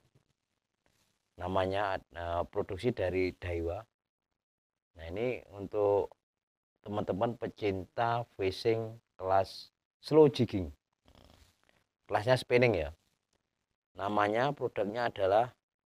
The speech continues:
Daiwa Saltiga S F. Jadi ini slow fall. Jadi kayak air terjun, ya, slow fall. Enam dua itu panjangnya.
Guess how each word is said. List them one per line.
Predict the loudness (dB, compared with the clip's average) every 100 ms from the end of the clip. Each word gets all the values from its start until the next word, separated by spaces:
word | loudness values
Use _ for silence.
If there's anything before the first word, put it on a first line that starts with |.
| _ _
Daiwa | 0 6 8 10 8 6 -2 _ _ _ _ _
Saltiga | -20 -16 -14 -12 2 8 8 6 -2 0 4 4 4 _ _ _ _ _ _ _ _ _ _ _ _ _ _ -2
S | -2 2
F. | 8 8 8 -20 -20 _ _ _ -12
Jadi | -12 -6 -4 -2
ini | -4 -6 -12 _ _
slow | -6 6 6
fall. | 10 10 10 8 -12 _ _ _ _ _ _ _ _
Jadi | -10
kayak | -2 2
air | 4 2
terjun, | -4 -6 -6 -4
ya, | -6
slow | -4 -6
fall. | 0 0 0 _ _ _ _ -12
Enam | -6 -4 -2
dua | 6 8 8
itu | 4
panjangnya. | -2 -4 0 -2 -2 -6 -12